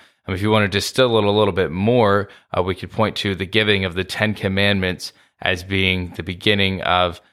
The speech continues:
written revelation of God. Um, and the Ten Commandments being, um, God writing down, uh, for his people, uh, what he expects from them.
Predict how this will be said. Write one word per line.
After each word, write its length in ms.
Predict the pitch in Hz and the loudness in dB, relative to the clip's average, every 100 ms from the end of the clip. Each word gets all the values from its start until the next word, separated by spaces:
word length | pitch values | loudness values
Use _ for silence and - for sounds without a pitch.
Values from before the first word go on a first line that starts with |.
| _ | _
written 680 | - 95 101 120 - 104 92 | -10 -4 0 0 0 -4 0
revelation 720 | 101 98 92 95 101 - 90 | 0 2 0 2 0 -2 -6
of 140 | 85 82 | -8 -6
God. 460 | 87 82 82 80 - _ _ - | -2 0 0 -2 -8 _ _ -8
Um, 140 | 85 | -6
and 80 | 82 | -4
the 80 | 87 | -2
Ten 200 | 104 92 | -2 0
Commandments 500 | 92 92 90 90 - | 0 0 0 -6 -6
being, 420 | 90 87 85 85 _ _ - - | -4 -4 -4 -8 _ _ -16 -12
um, 180 | 85 85 | -12 -2
God 480 | 95 92 95 90 - - | 2 4 2 0 -6 -4
writing 340 | 98 104 107 | 0 2 2
down, 460 | 92 90 87 90 92 _ _ _ _ - | 2 2 0 -2 -8 _ _ _ _ -10
uh, 160 | - 87 | -8 -8
for 340 | - 104 110 | -2 2 4
his 180 | 107 - | 2 0
people, 580 | 92 85 87 87 101 _ | -6 -4 -4 -4 -8 _
uh, 60 | 87 | -10
what 360 | 87 90 92 - | -2 0 0 0
he 140 | 92 | -4
expects 420 | 90 - 95 - | -4 -2 -2 -2
from 180 | - 87 | -8 -4
them. 280 | 82 85 | -2 -2